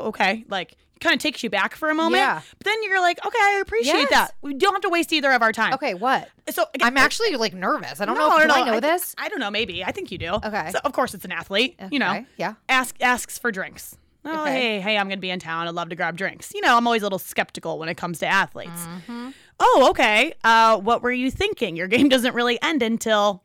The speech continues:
Speaker 1: really late. So w-, where are we getting these drinks?
Speaker 2: Right.
Speaker 1: Do you wanna be out in public? Do
Speaker 2: Right.
Speaker 1: people know you that well?" "I
Speaker 2: Right.
Speaker 1: don't know." "Well, I was just thinking, like, yeah, you could come to my place. I'll get a bottle of wine.
Speaker 2: That's what
Speaker 1: We
Speaker 2: he's
Speaker 1: can,"
Speaker 2: saying
Speaker 1: yes,
Speaker 2: to
Speaker 1: yes,
Speaker 2: you.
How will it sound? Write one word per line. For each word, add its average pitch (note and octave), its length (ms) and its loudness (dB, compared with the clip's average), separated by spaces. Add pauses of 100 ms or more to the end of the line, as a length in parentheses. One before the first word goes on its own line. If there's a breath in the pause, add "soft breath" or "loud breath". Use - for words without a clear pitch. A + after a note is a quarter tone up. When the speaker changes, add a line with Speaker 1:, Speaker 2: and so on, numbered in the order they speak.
Speaker 1:
really G#3+ 460 0
late. C#4 340 4
So G3+ 480 2 (240)
w-, G3 180 -8 (200)
where C4 500 6
are B3+ 140 6
we A#3+ 120 2
getting A#3+ 260 2
these A3 220 -2
drinks? B3+ 380 -2
Speaker 2:
Right. G3+ 180 -8 (220)
Speaker 1:
Do E3 100 -8
you A3 140 -2
wanna C4+ 240 2
be F#3 160 -4
out D#3 140 -10
in F3 100 -14
public? - 440 -12
Do - 40 -16
Speaker 2:
Right. G3 200 -8
Speaker 1:
people F3+ 220 -8
know F#4 120 0 (100)
you C4+ 120 2
that D#3 140 -2
well?" D#3 280 -6
"I A3+ 120 2
Speaker 2:
Right. - 60 0
Speaker 1:
don't C#4+ 100 -2
know." F#3+ 240 -6 (400 soft breath)
"Well, F4 220 2
I D4 100 6
was F4+ 140 2
just E4 160 -4
thinking, A#3+ 480 0
like, G#3 180 -4
yeah, A3 100 2
you G#3 180 -6
could - 140 -12
come A3+ 180 -6
to A#3+ 100 -6
my F#3+ 200 -2
place. F#3 680 -2 (100)
I'll A3+ 120 2
get B3 120 2
a A#3 60 2
bottle G#3 340 2
of G#3+ 80 -2
wine. F3+ 420 0
Speaker 2:
That's F#3 100 -2
what A3 80 -6
Speaker 1:
We B3 80 -2
Speaker 2:
he's A#3+ 140 -4
Speaker 1:
can," A3 40 -6
Speaker 2:
saying G3+ 160 -4
Speaker 1:
yes, G3+ 160 0
Speaker 2:
to G3 60 -10
Speaker 1:
yes, D#3+ 220 -4
Speaker 2:
you. G3 80 -6